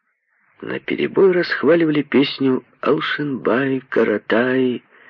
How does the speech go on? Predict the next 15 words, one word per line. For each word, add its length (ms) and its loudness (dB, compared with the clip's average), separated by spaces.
и 100 -4
переводчик. 960 -6
Песня 440 2
так 240 0
быстро 380 2
и 60 6
метко 360 2
сложенная — 760 0
слова, 320 4
призывающие 680 4
к 140 -8
миру, 400 2
к 100 -10
сближению 600 2
враждующих, 920 -2